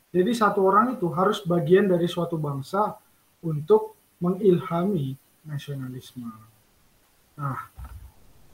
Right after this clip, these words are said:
lalu kalau kita sejarah nasionalisme ya di dunia, sejarah nasionalisme di dunia ini dari dunia barat dan dunia timur ini cukup berbeda prosesnya.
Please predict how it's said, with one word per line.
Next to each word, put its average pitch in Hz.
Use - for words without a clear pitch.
lalu 170
kalau 175
kita 147
sejarah 156
nasionalisme 170
ya 160
di 160
dunia, 180
sejarah 180
nasionalisme 180
di 170
dunia 185
ini 233
dari 175
dunia 175
barat 170
dan 170
dunia 170
timur 175
ini 220
cukup 185
berbeda 165
prosesnya. 170